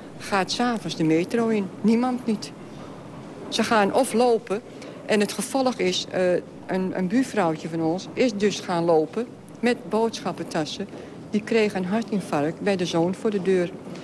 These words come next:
En volgens ons, niet alleen volgens mij, maar volgens alle buren... is dat het gevolg geweest, eh, dat die vrouw niet in de metro durfde. Ze moest naar de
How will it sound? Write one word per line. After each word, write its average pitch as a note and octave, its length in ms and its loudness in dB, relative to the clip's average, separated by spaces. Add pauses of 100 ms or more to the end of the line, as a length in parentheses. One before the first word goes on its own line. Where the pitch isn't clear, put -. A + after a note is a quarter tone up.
(120)
En F#3+ 160 2
volgens F3 560 0 (160)
ons, G3+ 320 2
niet G#3 200 2
alleen F#3+ 240 0
volgens E3+ 400 -2
mij, G3 440 2 (280)
maar F3+ 140 2
volgens E3+ 400 0
alle A3+ 200 4
buren... G3 460 2 (320)
is A3+ 120 0
dat G#3 160 2
het F#3+ 140 -4
gevolg A#3+ 480 0
geweest, D#3+ 480 0
eh, F3 140 0 (760)
dat A#3 200 0
die G3+ 100 -2
vrouw F#3+ 240 4
niet A3 200 4
in F#3+ 120 2
de E3 60 2
metro E3+ 460 2
durfde. F#3+ 380 0 (380)
Ze - 180 2
moest C#4 380 6
naar G3 180 2
de D#3 360 6